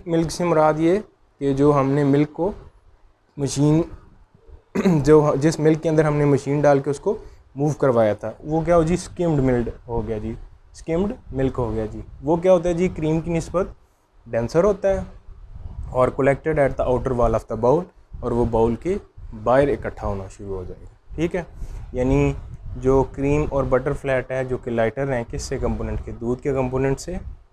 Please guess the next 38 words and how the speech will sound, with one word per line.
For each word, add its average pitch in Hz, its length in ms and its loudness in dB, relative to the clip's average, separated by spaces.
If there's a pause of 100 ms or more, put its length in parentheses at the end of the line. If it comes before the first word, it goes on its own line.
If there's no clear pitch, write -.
(180)
ठीक 151 180 -4
है। 170 140 -4 (840)
और 127 280 2
जो 127 140 -4
skimmed 156 380 -2
milk 135 280 2
है 147 220 2
वो 131 120 -2
क्या 131 180 -2
जी, 127 140 0
denser 120 380 -2
है 147 60 0
cream 143 260 -4
से, 139 240 -6 (400)
वो 139 280 0 (600)
outer 131 300 0
wall 113 300 2
of - 100 -16
the 110 160 -4
bowl, 131 220 2
bowl 117 300 0
के 156 200 -6 (360)
बाहर 123 300 2
की 127 120 -6
wall 107 240 0
के 110 100 -8
साथ 147 260 -10
इकट्ठा 123 280 -10
होना 110 200 -4
शुरू 135 200 -6
हो 160 100 2
जाएगा 151 360 2
और 120 240 -6
जो 113 140 -2
lighter 110 420 0
हैं 131 100 0
वो 127 200 -4 (440)
उसके 151 300 -8